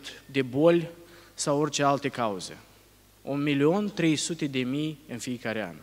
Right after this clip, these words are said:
Luând în considerare aceste cifre, Republica Moldova, acum câțiva ani, a decis să se alieze împreună cu alte state, la nivelul Organizației Mon-, la organiz-, la nivelul Organizației Națiunilor Unite, pentru a lupta cu toate măsurile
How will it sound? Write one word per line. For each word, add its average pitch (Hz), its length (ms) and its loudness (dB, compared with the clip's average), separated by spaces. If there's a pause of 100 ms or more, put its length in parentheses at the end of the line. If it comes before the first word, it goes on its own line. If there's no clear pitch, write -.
(1500)
Luând 190 280 4
în 202 60 6
considerare 185 560 6
aceste 180 340 2
cifre, 202 340 2
Republica 170 500 2
Moldova, 156 500 4
acum 151 280 2
câțiva 156 400 2
ani, 175 140 2
a 151 80 0
decis 147 640 -2
să - 160 -8
se 156 140 0
alieze 151 400 2
împreună 151 340 -4
cu 143 120 -4
alte 151 260 2
state, 170 500 2 (400)
la 139 120 -2
nivelul 147 320 4
Organizației 147 640 2
Mon-, 139 360 -4 (100)
la 139 220 2
organiz-, 135 400 0 (100)
la 139 160 0
nivelul 143 280 2
Organizației 143 540 0
Națiunilor 147 440 -2
Unite, 160 420 0 (560)
pentru 170 760 6
a 156 220 6
lupta 156 640 6
cu - 60 -10
toate 170 260 0
măsurile 160 880 4